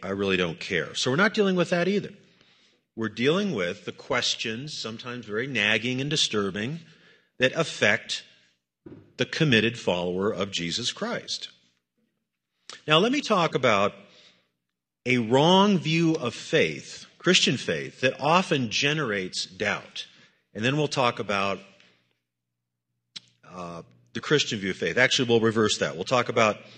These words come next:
the biblical view, and then we'll talk about a wrong view.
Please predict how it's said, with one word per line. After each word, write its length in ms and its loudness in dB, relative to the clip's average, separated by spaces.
the 80 -2
biblical 420 6
view, 240 2
and 120 -2
then 120 2
we'll 100 0
talk 300 -2
about 320 0
a 80 0
wrong 460 0
view. 320 -4